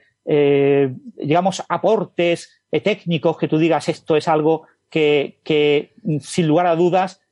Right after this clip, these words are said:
tiene que ir a iter", ¿no? Por ejemplo, ¿no? Tiene que, una cosa que, que, eh, tendrían que los siguientes reactores de fusión todos, eh, estar diseñados con este tipo de técnica. Pues si os fijáis, en, en realidad,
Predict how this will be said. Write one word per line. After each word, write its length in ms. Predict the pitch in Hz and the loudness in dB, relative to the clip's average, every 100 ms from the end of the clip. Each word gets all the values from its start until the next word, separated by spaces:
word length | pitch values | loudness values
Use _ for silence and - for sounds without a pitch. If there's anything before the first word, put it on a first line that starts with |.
| _ - | _ -4
tiene 240 | 190 180 | -2 0
que 120 | 170 | 0
ir 120 | 160 | 0
a 80 | 147 | 2
iter", 380 | 156 123 107 95 | 0 -2 -6 -4
¿no? 160 | 175 185 | -4 -2
Por 100 | 139 | -2
ejemplo, 400 | 151 117 107 120 | -4 -6 -8 -6
¿no? 160 | 233 | -4
Tiene 200 | 156 156 | -4 -4
que, 220 | 165 151 - _ | -2 -2 -4 _
una 160 | 156 156 | -6 -4
cosa 340 | 185 - 185 | -4 -4 -6
que, 400 | - 156 143 _ _ _ | -2 -2 -2 _ _ _
que, 480 | 156 151 147 147 - | -2 0 2 0 0
eh, 160 | 147 147 | -2 -2
tendrían 800 | - 165 143 185 226 208 196 - | -2 -2 0 0 0 0 -2 -4
que 160 | 180 170 | -2 0
los 160 | 170 | -2
siguientes 520 | - 156 175 220 202 | -4 -2 -2 0 0
reactores 360 | 180 175 185 175 | -2 -2 -2 -2
de 80 | 185 | -2
fusión 460 | 175 - 190 202 196 _ - | -4 -2 -2 -2 -6 _ -4
todos, 500 | 202 208 202 226 - _ _ | 0 2 0 -2 -6 _ _
eh, 240 | 165 160 - | -2 -2 -2
estar 360 | 165 - 185 | -6 -4 -4
diseñados 480 | 170 180 160 180 190 | -4 -4 -4 -4 -2
con 80 | 170 | -4
este 120 | 160 | -4
tipo 200 | 151 143 | -4 -2
de 80 | 147 | 0
técnica. 520 | 247 170 143 123 110 - _ | -2 -2 -6 -6 -8 -10 _
Pues 120 | - | -4
si 40 | 165 | -2
os 60 | |
fijáis, 400 | 175 196 220 233 | -2 -2 -2 -2
en, 220 | 175 160 | -6 -4
en 140 | 175 160 | -4 -2
realidad, 480 | 165 170 185 220 | 0 0 0 -2